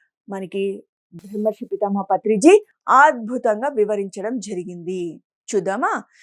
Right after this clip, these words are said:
సంఘం పెరుగుతుందో కామం ఉద్భవిస్తుంది. కామం అంటే గుర్తుపెట్టుకోండి, కోరిక. కామం విపరీతమైన, కామం అంటే విపరీతమైన కోరిక. అది లేకపోతే నేను ఉండలేను, ఆ పని జరిగిపోవాల్సిందే,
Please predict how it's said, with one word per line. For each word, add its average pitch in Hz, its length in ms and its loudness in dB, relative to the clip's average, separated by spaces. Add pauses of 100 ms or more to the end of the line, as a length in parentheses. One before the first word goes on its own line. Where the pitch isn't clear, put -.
(580)
సంఘం 370 640 2
పెరుగుతుందో 247 580 4
కామం 262 480 6
ఉద్భవిస్తుంది. 214 640 0
కామం 320 440 0
అంటే 277 160 -2
గుర్తుపెట్టుకోండి, 226 640 -4
కోరిక. 202 540 -4 (800)
కామం 403 380 6
విపరీతమైన, 311 1000 2 (260)
కామం 370 400 2
అంటే 262 180 0
విపరీతమైన 370 760 0
కోరిక. 254 380 4
అది 233 240 6
లేకపోతే 294 500 4
నేను 254 240 -4
ఉండలేను, 214 520 -2
ఆ 202 120 4
పని 247 320 0
జరిగిపోవాల్సిందే, 220 1080 2